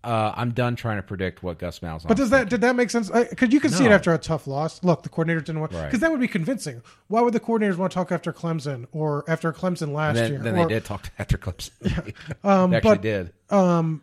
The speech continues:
Speaker 2: you know, but that's what I'm saying. It's like when the, you have an embarrassing loss and you're frustrated, I can understand being impas-, you know, passionate and saying, "Look, I don't wanna sit there and talk to,
Speaker 1: Well,
Speaker 2: you know, some angry
Speaker 1: um,
Speaker 2: people that are gonna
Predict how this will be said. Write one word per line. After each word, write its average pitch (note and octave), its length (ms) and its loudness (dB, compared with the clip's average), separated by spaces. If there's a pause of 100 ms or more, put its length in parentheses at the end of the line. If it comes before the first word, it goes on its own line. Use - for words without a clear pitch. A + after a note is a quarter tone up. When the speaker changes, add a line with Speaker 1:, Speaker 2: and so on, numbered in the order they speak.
Speaker 2:
you C4+ 100 -2
know, D#4 80 2
but A3+ 180 4
that's A#3 100 -2
what B3+ 100 0
I'm G#3 40 2
saying. C4 280 2
It's D3+ 120 -2
like F3 120 2
when F3 140 0
the, G3 140 0
you F#3+ 60 0
have A3 100 2
an G3+ 60 2
embarrassing G3+ 440 2
loss E3+ 320 0
and D#3 60 -8
you're D3 100 -4
frustrated, D#3+ 680 0 (340)
I D#3+ 80 0
can E3+ 100 2
understand E3+ 400 2
being D3+ 160 2
impas-, D3+ 520 -2
you D#3+ 80 -2
know, C3+ 200 -2
passionate E3+ 480 2
and D3+ 100 -8
saying, D3+ 300 0
"Look, - 320 -2 (380)
I - 20 0
don't F#3 80 6
wanna F3+ 120 4
sit - 260 -4
there D#3+ 340 2
and C#3 100 -8
talk D#3+ 220 -4
to, C3+ 240 -2 (260)
Speaker 1:
Well, E2 200 2
Speaker 2:
you E2 80 4
know, D3 80 2
some D#3+ 160 -4
angry D#3+ 380 4
Speaker 1:
um, D3+ 180 -2
Speaker 2:
people D3+ 300 0
that C#3 120 -2
are C#3 60 -2
gonna C#3 260 -4